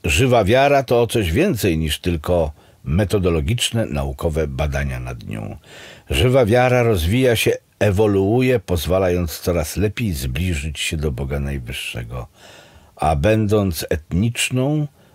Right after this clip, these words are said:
zarówno swe źródło, jak i ciągłą jego obecność posiada w terenach, na których się wykształciła, w ziemi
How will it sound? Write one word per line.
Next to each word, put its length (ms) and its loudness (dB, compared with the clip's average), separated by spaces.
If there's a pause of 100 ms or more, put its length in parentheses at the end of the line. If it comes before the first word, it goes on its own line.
(100)
zarówno 680 0
swe 240 -2
źródło, 640 0
jak 280 -2
i 80 -10
ciągłą 560 0
jego 300 -4
obecność 560 -4
posiada 580 -4 (240)
w 100 -16
terenach, 800 -4 (560)
na 140 -2
których 360 -6
się 140 -2
wykształciła, 840 -6 (600)
w 120 -12
ziemi 600 0